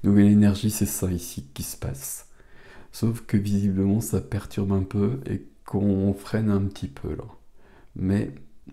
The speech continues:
euh, c'est bienvenu. Bon, voilà.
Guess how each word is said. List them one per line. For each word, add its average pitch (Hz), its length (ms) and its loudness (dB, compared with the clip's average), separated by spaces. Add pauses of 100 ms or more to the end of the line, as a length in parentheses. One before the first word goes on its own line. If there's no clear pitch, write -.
(100)
euh, 95 420 -2
c'est - 320 -2
bienvenu. 92 580 0 (400)
Bon, 80 180 -6 (540)
voilà. 87 760 -4